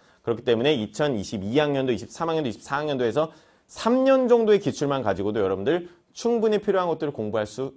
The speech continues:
있다라는 거예요. 자, 그래서 이제 그거를 공부하는 게 요 디비 삼 점 오 플러스 알파의 단계가 되는 거예요. 자, 그래서 이 삼, 사월 동안에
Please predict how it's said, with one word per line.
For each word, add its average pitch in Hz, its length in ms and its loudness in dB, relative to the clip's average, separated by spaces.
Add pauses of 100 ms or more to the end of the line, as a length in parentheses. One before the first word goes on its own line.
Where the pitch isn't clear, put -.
있다라는 117 800 2
거예요. 87 540 -2 (400)
자, 104 180 4
그래서 202 220 2
이제 165 140 4
그거를 226 440 4
공부하는 156 540 2
게 170 180 2
요 110 140 2
디비 113 240 -4
삼 117 240 -6
점 113 240 0
오 165 180 4 (180)
플러스 - 300 -4
알파의 104 460 0
단계가 95 420 -4
되는 101 220 -4
거예요. 67 240 -8 (1080)
자, 131 180 6
그래서 240 240 8
이 175 140 6
삼, 240 220 2
사월 262 260 4
동안에 151 440 -2